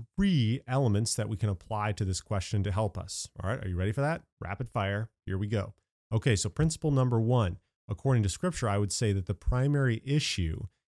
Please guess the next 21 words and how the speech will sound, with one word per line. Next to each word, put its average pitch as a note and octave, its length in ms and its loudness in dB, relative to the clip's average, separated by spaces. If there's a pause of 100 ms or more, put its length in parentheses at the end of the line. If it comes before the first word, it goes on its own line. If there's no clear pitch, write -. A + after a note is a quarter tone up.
(140)
is A2 260 4
that G2+ 400 -2
the G2 100 2
responsibility A2 920 0
and F#2+ 120 0
priority G#2 680 2
of F#2 160 -2
the G2 80 2
woman F2 460 2 (260)
is G2 180 2
with G2+ 320 2
the F#2 120 -4
house. - 560 -6 (380)
Okay, G#2 300 0
so G2+ 180 -2
let F#2+ 120 2
me G2+ 60 4
say G2+ 180 0
that F#2 140 2
again. F2+ 480 2
The F#2 280 0